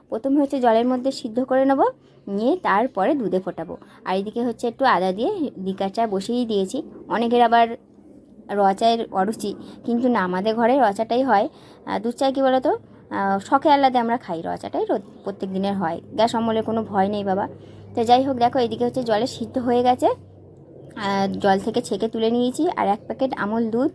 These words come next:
গরম জল দিয়ে গুলে বসিয়ে দিয়েছি। দুধটা ফুটে উঠলেই ওইগুলো দিয়ে, আহ, মানে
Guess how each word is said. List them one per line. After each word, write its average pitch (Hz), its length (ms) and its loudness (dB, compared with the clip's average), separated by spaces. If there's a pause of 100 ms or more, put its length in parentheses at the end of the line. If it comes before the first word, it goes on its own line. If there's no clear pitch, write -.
(100)
গরম 196 340 0
জল 196 180 0
দিয়ে 233 160 2
গুলে 233 400 2
বসিয়ে 180 320 -4
দিয়েছি। 170 320 -6 (420)
দুধটা 214 280 4
ফুটে 240 320 -4
উঠলেই 247 420 0
ওইগুলো 190 340 0 (100)
দিয়ে, 226 280 0 (380)
আহ, 180 560 -2
মানে 180 440 -4